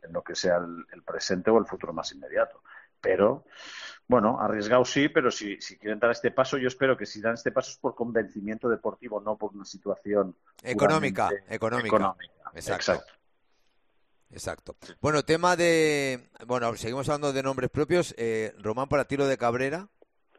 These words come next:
Speaker 2: ¿te parece bien?
Speaker 1: Lo de Cabrera me parece bien, a ver si se concreta el detalle de uno más uno. Yo siempre te he dicho que, que la renovación de Cabrera, para lo que hay en el mercado, si tienes que ir a fichar un Cabrera, pues no lo vas a encontrar.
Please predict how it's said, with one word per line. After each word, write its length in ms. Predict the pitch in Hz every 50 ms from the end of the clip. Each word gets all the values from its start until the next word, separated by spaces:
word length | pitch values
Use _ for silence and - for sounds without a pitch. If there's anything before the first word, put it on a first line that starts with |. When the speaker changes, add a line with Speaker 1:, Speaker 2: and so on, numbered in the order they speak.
| _ _ _ _ _
Speaker 2:
¿te 120 | - 110
parece 520 | - 110 110 127 117 - 131 127 120 117 110
bien? 340 | 113 127 135 156 190 214 - _ _ _ _ _ _ _ _ _ _ _ _ _ _ _ _ - - -
Speaker 1:
Lo 120 | 104 104
de 80 | 98 92
Cabrera 360 | - 95 87 92 101 107 110
me 120 | 127 131
parece 340 | - 139 131 135 127 135 135
bien, 460 | 127 131 135 135 139 151 175 180 - _ _ - 110 98 87 87 - - - - 85
a 80 | 92
ver 180 | 98 101 110 110
si 140 | - 113 101
se 100 | 110 104
concreta 400 | - 107 101 - 113 113 - 120
el 80 | 120
detalle 300 | 117 117 - 120 120 123
de 60 | 123 131
uno 120 | 127 135
más 220 | 143 131 - -
uno. 380 | 110 123 143 131 95 - - - _ _
Yo 360 | - 87 90 92 98 104 104 101
siempre 300 | - - 98 87 113 104
te 100 | 104 113
he 20 |
dicho 320 | 110 110 110 113 - 120 107
que, 280 | 101 107 104 104 - -
que 140 | - - 104
la 140 | 101 104 101
renovación 440 | 101 104 101 104 104 101 - 107 104
de 140 | 107 104
Cabrera, 600 | - - 104 101 104 110 117 110 107 98 87 76 - _
para 220 | - 101 98 101 101
lo 140 | 104 104 -
que 120 | - 110
hay 40 | 113
en 80 | 113 113
el 100 | 117 113
mercado, 340 | 110 113 101 - - 117 110
si 120 | - 95
tienes 160 | 87 104 101 -
que 80 | - 104
ir 60 | 107
a 40 | -
fichar 320 | - 107 - - 110 101
un 100 | 101 98
Cabrera, 440 | - 107 101 101 104 110 107 98 90
pues 240 | - - 85 - -
no 80 | 90
lo 60 | 95
vas 180 | 92 98 - -
a 40 | 92
encontrar. 560 | - - 101 95 - - 120 127 139 - -